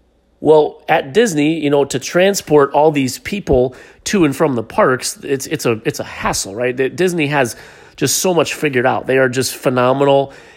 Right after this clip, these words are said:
at, uh, customer service. They're phenomenal at, you know, just so much. You know, they, the way they park cars, it's a machine, how they work it.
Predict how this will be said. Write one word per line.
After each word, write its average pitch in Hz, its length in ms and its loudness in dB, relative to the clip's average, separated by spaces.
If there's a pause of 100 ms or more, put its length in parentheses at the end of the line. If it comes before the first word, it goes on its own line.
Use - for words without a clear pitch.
(180)
at, 117 340 0
uh, 113 240 2 (140)
customer 131 400 -2
service. 170 420 0
They're 127 160 -2
phenomenal 131 720 0
at, 113 340 0 (340)
you 131 100 -2
know, 117 180 2
just 139 260 -4
so 139 120 -2
much. 113 320 -2
You 127 80 0
know, 120 80 0
they, 120 180 0
the 120 160 -4
way 135 120 2
they 123 120 0
park 123 320 -2
cars, 135 400 2
it's 113 140 -10
a 110 40 -10
machine, 151 520 -4
how 123 160 -4
they 113 100 -4
work 143 320 -2
it. 143 180 0